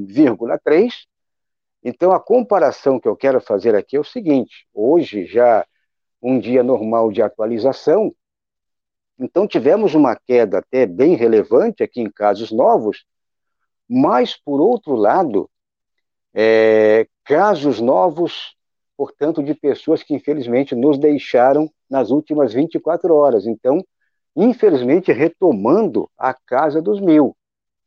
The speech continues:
Então, mil cento e treze casos novos, portanto, de pessoas que faleceram hoje. Então, ontem tivemos aqui um número de,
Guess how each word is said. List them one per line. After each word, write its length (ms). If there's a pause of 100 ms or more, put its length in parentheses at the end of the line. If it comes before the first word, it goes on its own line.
(280)
Então, 300
mil 520
cento 600
e 100
treze 440
casos 540
novos, 480
portanto, 500
de 80
pessoas 480
que 120
faleceram 640
hoje. 400 (640)
Então, 360
ontem 440
tivemos 520
aqui 200
um 100
número 420
de, 320